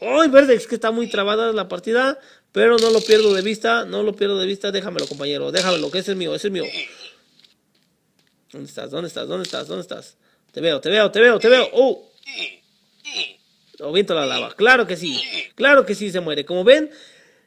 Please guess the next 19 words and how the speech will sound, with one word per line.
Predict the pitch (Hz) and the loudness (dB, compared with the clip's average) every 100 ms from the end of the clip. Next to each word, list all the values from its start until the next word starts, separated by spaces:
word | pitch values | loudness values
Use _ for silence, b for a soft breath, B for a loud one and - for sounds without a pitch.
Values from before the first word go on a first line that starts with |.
| B _ | B _
Yukil | 269 254 240 302 330 311 - | 0 0 6 6 6 2 -4
Miku | 190 262 269 294 277 | -4 -2 -2 -2 -2
ciento | - 262 233 | -2 0 4
uno, | 220 233 247 | 4 4 0
cinco | 240 254 240 233 | 0 -6 -2 0
token, | 233 226 240 233 190 | 0 0 0 -2 -4
nuevo | 214 240 226 | 2 4 4
balance, | 208 208 226 214 240 | 2 0 -2 0 -2
cero. | 233 190 165 147 | 0 -2 0 -2
Como | 170 185 | -2 0
ven, | 262 | 0
estamos, | 262 254 240 240 226 190 | 0 0 2 0 0 -4
no | 233 | 0
hemos | 240 - | 0 -2
perdido | 196 185 214 226 240 | -6 -4 -2 2 0
ni | 220 240 | -2 -2
ganado | 220 196 196 220 - | -2 -2 -4 -4 -8
nada. | 170 170 202 302 b b | -8 -6 -6 -8 b b
Entonces, | - 156 190 165 139 | -12 -4 -4 -4 -8